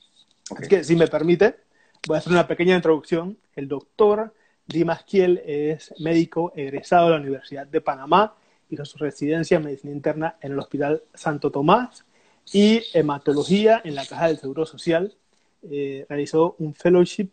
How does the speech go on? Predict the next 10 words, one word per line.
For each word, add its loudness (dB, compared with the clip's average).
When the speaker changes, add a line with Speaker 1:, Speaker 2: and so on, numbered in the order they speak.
Speaker 2:
en 2
trasplante -6
de -4
médula 2
ósea -2
en -10
la -4
Universidad -6
de -6
Nebraska, -2